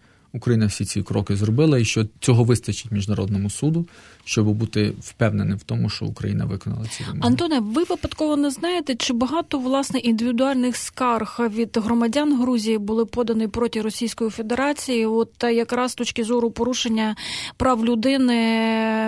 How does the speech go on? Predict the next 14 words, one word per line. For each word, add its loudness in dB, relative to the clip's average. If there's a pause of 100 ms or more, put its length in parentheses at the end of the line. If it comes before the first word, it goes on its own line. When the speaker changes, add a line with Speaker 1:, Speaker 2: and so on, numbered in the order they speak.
(140)
Speaker 2:
які 0
спричинив, 0
е, 4
цей -2
збройний 0
конфлікт -2
міжнародного -2
характеру -2
дві -8
тисячі -4
восьмого -6
року? -2
Speaker 1:
Багато, 4
багато. 6